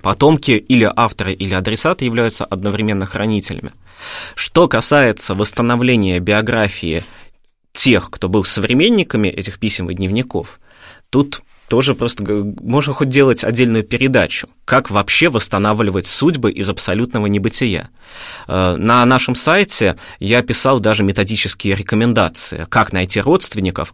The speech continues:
участников и современников Великой Отечественной войны. Достаточно длинная статья, э, с большим количеством достаточно неординарных способов,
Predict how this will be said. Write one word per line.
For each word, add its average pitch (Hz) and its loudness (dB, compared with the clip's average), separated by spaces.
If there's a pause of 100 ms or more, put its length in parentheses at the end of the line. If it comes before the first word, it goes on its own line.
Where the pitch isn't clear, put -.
участников - -2 (120)
и 147 2
современников 117 2
Великой 95 -2
Отечественной 98 -2
войны. 113 0 (280)
Достаточно 107 0
длинная 107 2
статья, 151 -2 (320)
э, 98 2
с 95 -2
большим 113 2
количеством 110 0
достаточно 113 0
неординарных 120 2
способов, 139 -2